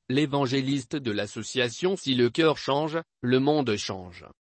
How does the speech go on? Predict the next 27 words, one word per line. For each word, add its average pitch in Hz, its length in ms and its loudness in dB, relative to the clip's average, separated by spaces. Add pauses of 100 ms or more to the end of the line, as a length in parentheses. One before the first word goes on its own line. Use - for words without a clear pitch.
(260)
Sylvanus 127 680 0
Olympio 139 640 2
est 131 40 -2
le 117 120 -2
premier 151 380 0
président 127 560 -2
du 113 120 -4
Togo 139 380 2
qui 151 180 -2
a 131 100 4
présidé 160 520 -2
les 107 120 2
destinées 120 540 -2
du 110 160 -6
Togo 131 340 2
de 117 140 -2
mille 139 260 -2
neuf 165 140 0
cent 135 240 -4
soixante 127 540 -2
mille 143 220 0
neuf 139 120 2
cent 131 240 -4
soixante-trois. 113 840 -4 (440)
Il 139 140 2
a 131 80 4
été 127 340 -2